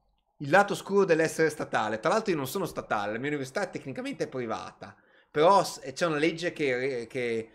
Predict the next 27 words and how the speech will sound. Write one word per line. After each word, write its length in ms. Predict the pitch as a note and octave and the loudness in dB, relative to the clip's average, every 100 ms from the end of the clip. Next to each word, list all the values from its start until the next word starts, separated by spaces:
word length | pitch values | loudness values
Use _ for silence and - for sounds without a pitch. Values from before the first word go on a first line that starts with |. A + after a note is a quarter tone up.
| - _ | -20 _
disciplina 560 | C#3+ C3+ E3 E3 F#3 D#3+ | -10 -8 -6 -4 -2 -2
tutti 500 | - A3 G3 - D#3 C3 A#2+ A2+ | -2 -6 -6 -8 -4 -2 -2 -4
i 40 | A2 | -6
dipendenti, 480 | A2+ A#2+ A2+ A2 - | -8 -8 -8 -8 -4
cioè 180 | C#3+ G#2+ | -4 -2
tutti 260 | G3 - | -8 -6
i 480 | D#3+ C3+ C3+ C3 B2+ | -4 -4 -4 -6 -6
docenti 640 | A#2 C3 - D3+ D3 C#3 C#3+ | -6 -6 -2 -2 -4 -8 -8
universitari. 920 | A#2+ A2+ G#2+ A2 G2 F2+ F#2 G2 - _ _ _ | -6 -6 -6 -10 -14 -14 -14 -18 -20 _ _ _
Tra 120 | C#3+ | -2
l'altro 260 | E3+ F3+ D#3+ | 0 0 -2
anche 220 | D3 D3+ | -2 -4
lì 200 | E3 E3 | -6 -6
devo 200 | C#3+ C#3 | -8 -6
vedere 260 | C#3 E3+ | -6 -6
se 140 | E3 - | -8 -10
come 180 | D3+ C#3+ | -8 -8
ricercatore 640 | C3+ D3+ D3 C3 D#3+ D#3 | -6 -8 -8 -6 -4 -4
ci 100 | - | -6
cado 240 | C#3+ C3+ | -6 -6
dentro, 420 | A#2+ B2+ D3 C#3+ | -6 -8 -8 -8
però 220 | - B2 A#2+ | -6 -6 -6
secondo 260 | - A#2 | -12 -14
me 120 | A#2 | -12
ci 100 | A2 | -14
cado 240 | - A2+ G#2+ | -12 -10 -10
dentro. 520 | G2 G2 G2+ G#2+ - | -12 -14 -16 -18 -20